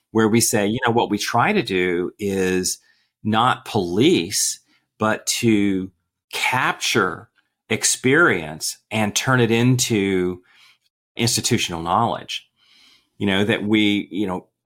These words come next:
my big belief is that every company is unique, and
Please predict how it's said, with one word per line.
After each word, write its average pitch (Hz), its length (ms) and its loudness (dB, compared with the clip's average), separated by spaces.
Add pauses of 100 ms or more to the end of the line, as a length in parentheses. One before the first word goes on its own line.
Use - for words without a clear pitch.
(140)
my 117 260 0
big 123 280 0
belief 107 420 4
is 92 420 0
that - 260 -8 (420)
every 123 380 2
company 95 600 -8
is 87 160 -8
unique, 82 560 -12 (480)
and 92 280 -2